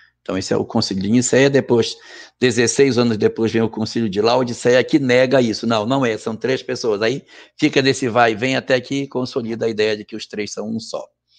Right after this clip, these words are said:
Mas, é, essa fala, ela, na verdade, ela não, não nos deve causar estranheza quando a gente lê que nela está escrita a palavra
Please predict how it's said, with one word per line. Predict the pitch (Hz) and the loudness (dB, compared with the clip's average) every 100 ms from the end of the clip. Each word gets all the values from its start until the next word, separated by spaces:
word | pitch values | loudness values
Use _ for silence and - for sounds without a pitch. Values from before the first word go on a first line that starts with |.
| - - - - _ | -20 -20 -20 -20 _
Mas, | 113 127 135 135 127 - | 0 2 4 2 -2 -2
é, | 113 113 127 | -2 0 0
essa | 160 - 117 | 0 -2 -6
fala, | - 127 156 143 101 87 - - | -6 -4 -4 -4 -4 -8 -10 -10
ela, | 101 117 123 | -8 -6 -4
na | 139 | -6
verdade, | 139 87 85 78 104 127 135 - 80 _ _ _ _ _ _ _ _ - - | -6 -10 -10 -4 -2 -2 -4 -10 -18 _ _ _ _ _ _ _ _ -20 -6
ela | 98 107 120 | -2 0 -2
não, | 135 160 151 _ | -2 -4 -8 _
não | - 123 147 | -4 0 0
nos | 151 135 98 | 0 -2 2
deve | 123 117 110 | 2 2 0
causar | - 104 98 101 95 | 0 0 2 0 0
estranheza | 92 - 85 85 95 135 135 101 | -4 -8 -6 -6 -4 -2 -2 -4
quando | 90 - 113 123 | -8 -8 -6 -4
a | 123 | -4
gente | 131 127 127 | -4 -4 -4
lê | 113 117 | -2 -2
que | - 117 | -4 -2
nela | 113 127 | 0 0
está | 120 - | 0 -2
escrita | 117 - 127 123 120 | -4 -6 -6 -4 -4
a | |
palavra | - 104 110 110 117 120 | -2 0 2 0 -2 -6